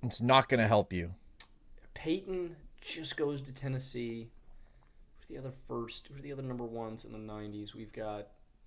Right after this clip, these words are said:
Speaker 2: Big Daddy Dan Wilkinson. I don't think, I also think he's, no, he's after Aikman, but I don't think it's him.
Speaker 1: Big Daddy.
Speaker 2: Kajana Carter goes to Penn State.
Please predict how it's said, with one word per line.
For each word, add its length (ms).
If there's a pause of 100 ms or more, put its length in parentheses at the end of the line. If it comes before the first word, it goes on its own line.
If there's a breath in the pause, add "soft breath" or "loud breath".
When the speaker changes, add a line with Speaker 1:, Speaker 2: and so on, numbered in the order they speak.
(120)
Speaker 2:
Big 220
Daddy 340
Dan 300
Wilkinson. 720
I 60
don't 180
think, 160 (420)
I 120
also 200
think 200
he's, 180 (340)
no, 100
he's 180
after 280
Aikman, 520
but 100
I 60
don't 100
think 140
it's 100
him. 380 (760)
Speaker 1:
Big 220
Daddy. 380 (500)
Speaker 2:
Kajana 440
Carter 400
goes 260
to 80
Penn 300
State. 440